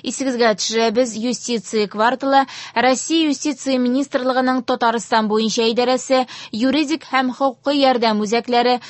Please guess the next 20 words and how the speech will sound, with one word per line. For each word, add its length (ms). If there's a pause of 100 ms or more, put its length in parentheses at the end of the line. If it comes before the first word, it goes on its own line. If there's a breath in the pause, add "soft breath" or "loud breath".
(180 loud breath)
гражданлык 580
инициативаларын 960
үстерүгә 480
ярдәм 300
итү 480
үзәге 400
урнаштыру 640
күздә 400
тотылган 500 (220 loud breath)
административ 880
биналар 560
комплексы. 800 (1040 soft breath)
Татарстан 560
Республикасы 640
Дәүләт 400
Киңәшчесе 560
Минтимер 400
Шәймиев 640 (100)
шәхси 540
китапханәсеннән 960